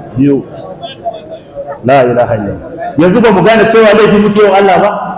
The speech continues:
Ah, mutum a cikin masallaci ga mu da yawa, amma masu mishi addu'a bai wuce ɗaya, biyu, uku ba.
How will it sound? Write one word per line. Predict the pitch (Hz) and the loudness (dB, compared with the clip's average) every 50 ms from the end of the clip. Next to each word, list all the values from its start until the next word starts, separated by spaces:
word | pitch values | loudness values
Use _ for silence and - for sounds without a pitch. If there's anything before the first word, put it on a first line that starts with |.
| - - - - - - 151 214 208 - - 175 180 185 180 180 175 170 165 165 165 - - - - - - - - - - - - - - - - - - - - - - - - - - - - - - | -12 -16 -18 -20 -20 -18 -12 -12 -12 -12 -12 -18 -16 -16 -16 -16 -16 -18 -20 -20 -20 -20 -20 -20 -20 -20 -20 -20 -20 -20 -20 -20 -20 -20 -20 -20 -20 -20 -20 -20 -20 -20 -20 -20 -20 -20 -20 -20 -20 -8 -4
Ah, | - - 247 240 - - - - - - - - - - - - - - - - - - - - - - - - | -2 0 0 0 -2 -4 -8 -8 -8 -10 -10 -12 -14 -18 -20 -20 -20 -20 -20 -20 -20 -20 -20 -20 -20 -20 -10 -4
mutum | 151 175 196 - 277 - | -2 -2 0 0 0 0
a | - 196 | 0 0
cikin | 196 - - 262 247 | 0 0 0 2 4
masallaci | 247 240 240 262 254 247 233 247 247 208 | 4 4 4 4 4 2 2 2 2 2
ga | 226 214 208 | 4 4 4
mu | 220 196 | 4 4
da | 190 | 4
yawa, | 190 190 185 165 139 - - - - - - - - - - - | 4 4 4 4 4 2 0 -4 -6 -6 -8 -8 -10 -10 -10 -2
amma | - 180 190 208 247 247 233 | 0 0 2 4 2 2 4
masu | 226 202 - - | 2 2 0 0
mishi | 214 220 220 233 | 0 0 2 2
addu'a | 220 202 190 175 226 226 208 180 | 2 2 2 2 4 4 4 4
bai | 170 185 202 | 4 4 2
wuce | - - 196 | 2 2 -2
ɗaya, | 190 190 196 196 185 170 | -2 0 0 0 0 -2
biyu, | 185 202 196 214 | -2 -2 -2 -2
uku | - - 123 | -2 -2 -4
ba. | 101 - | -4 -4